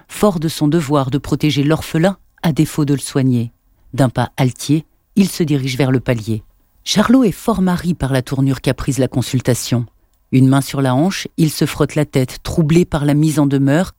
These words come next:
dont il a été l'objet. L'avenir s'annonce incertain, et toute l'organisation familiale qu'il a patiemment mise en place pourrait en pâtir.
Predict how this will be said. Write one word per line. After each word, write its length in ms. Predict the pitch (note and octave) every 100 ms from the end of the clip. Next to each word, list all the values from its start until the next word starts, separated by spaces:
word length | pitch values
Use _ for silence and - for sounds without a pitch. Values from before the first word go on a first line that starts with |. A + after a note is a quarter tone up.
| -
dont 160 | E3+
il 200 | - E3+
a 80 | D3+
été 240 | D3+ D3 C#3
l'objet. 480 | C3+ A#2+ C3 A#2 - _ _ -
L'avenir 400 | B2+ B2 B2+ B2
s'annonce 380 | - C3 C3 -
incertain, 540 | C3 - - - B2 - _ _ -
et 160 | D3 - -
toute 300 | F#3+ - G3
l'organisation 720 | D#3+ D#3+ D#3+ D3 C#3+ - D3
familiale 640 | - D#3 D3 C3+ C3 C3
qu'il 180 | - D3
a 60 | C#3
patiemment 640 | - F#3 - F3+ E3 D3+
mise 240 | D#3 D#3+
en 80 | D3+
place 480 | D3 D3 E3 - - _ _ _
pourrait 320 | - D3+ D3
en 100 | C#3
pâtir. 720 | C3 C3+ - B2+ B2 - -